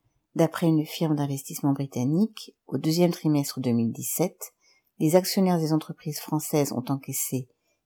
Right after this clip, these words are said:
quarante virgule six milliards de dollars de dividendes, soit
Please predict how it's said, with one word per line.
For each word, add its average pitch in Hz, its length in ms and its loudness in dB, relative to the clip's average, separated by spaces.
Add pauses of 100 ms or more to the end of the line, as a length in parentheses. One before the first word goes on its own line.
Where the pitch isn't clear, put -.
(120)
quarante 175 420 0
virgule 160 360 -4
six - 360 -6
milliards 147 340 0
de 139 80 0
dollars 135 280 0
de 139 80 -4
dividendes, 143 680 0 (380)
soit - 480 -2